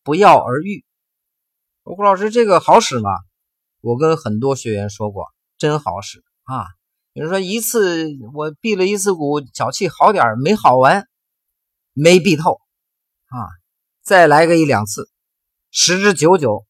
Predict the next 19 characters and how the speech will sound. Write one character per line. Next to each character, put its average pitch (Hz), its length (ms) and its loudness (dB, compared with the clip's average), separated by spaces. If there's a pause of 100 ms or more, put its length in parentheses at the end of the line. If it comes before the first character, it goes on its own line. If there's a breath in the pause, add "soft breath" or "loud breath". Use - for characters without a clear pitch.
(120)
能 120 300 -4
把 101 160 -2
这 107 80 -8
个 101 100 -8
脚 90 180 -14
气 - 140 -18
干 85 200 -16
掉。” 92 140 -20 (960)
哎， 127 60 -10
有 110 220 -2
人 120 140 -4
说， 107 320 -4
说 160 160 -10
，“胡 175 60 -10
老 190 120 -4
师， 180 200 -8
这 196 120 -6
脚 123 240 -4
气 160 420 -6